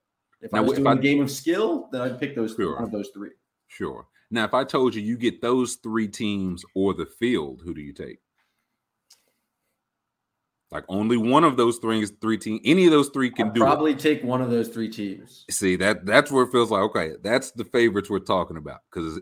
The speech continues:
Speaker 2: interest-, like, as intriguing as the field is, the field don't have Giannis, man. I've seen it. I've seen the field before.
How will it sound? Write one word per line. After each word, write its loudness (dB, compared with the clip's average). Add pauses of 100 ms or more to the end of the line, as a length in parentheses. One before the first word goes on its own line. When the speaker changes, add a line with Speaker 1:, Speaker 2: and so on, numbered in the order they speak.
Speaker 2:
interest-, -4
like, 0
as -4
intriguing -2
as -2
the -4
field 2
is, -6 (1200)
the -20
field -6
don't -6
have -8
Giannis, -6
man. -10
I've -10
seen -2
it. -20 (280)
I've -14
seen -6
the -8
field -8
before. -10